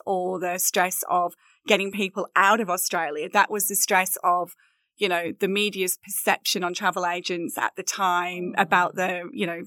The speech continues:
we'd done a lot. We, we'd obviously booked everybody's holiday for them, but it's, it's harder to unravel a booking than what it is to actually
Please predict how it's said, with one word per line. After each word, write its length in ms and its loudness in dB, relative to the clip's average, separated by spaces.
we'd 260 -4
done 180 6
a 80 4
lot. 360 2
We, 240 -4
we'd 160 -4
obviously 380 -4
booked 280 -6
everybody's 500 -4
holiday 580 0
for 320 0
them, 200 -6
but 120 0
it's, 200 -4
it's 160 2
harder 420 4
to 180 -2
unravel 500 -2
a 60 2
booking 420 -2
than 120 2
what 140 0
it 120 -6
is 200 -2
to 180 -6
actually 540 -2